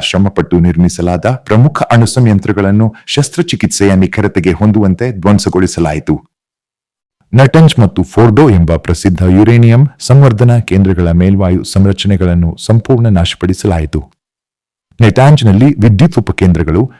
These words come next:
ಪ್ರಗತಿಶೀಲ ಸೆಂಟ್ರಿಫ್ಯೂಜ್ಗಳು ಇಂಧನದ ರಾಶಿಯಾಗಿ ಬದಲಾಗಿದೆ. ಭೂಗರ್ಭದ ರಚನೆಗಳನ್ನು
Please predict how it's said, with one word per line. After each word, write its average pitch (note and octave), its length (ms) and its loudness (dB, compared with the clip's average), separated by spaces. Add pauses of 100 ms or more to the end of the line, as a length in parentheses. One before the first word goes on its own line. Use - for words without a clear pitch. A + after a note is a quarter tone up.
(100)
ಪ್ರಗತಿಶೀಲ A2+ 640 0
ಸೆಂಟ್ರಿಫ್ಯೂಜ್ಗಳು G#2+ 1040 0
ಇಂಧನದ B2+ 380 2
ರಾಶಿಯಾಗಿ E2 640 -2
ಬದಲಾಗಿದೆ. E2 720 -4 (840)
ಭೂಗರ್ಭದ G2+ 600 2
ರಚನೆಗಳನ್ನು E2+ 920 0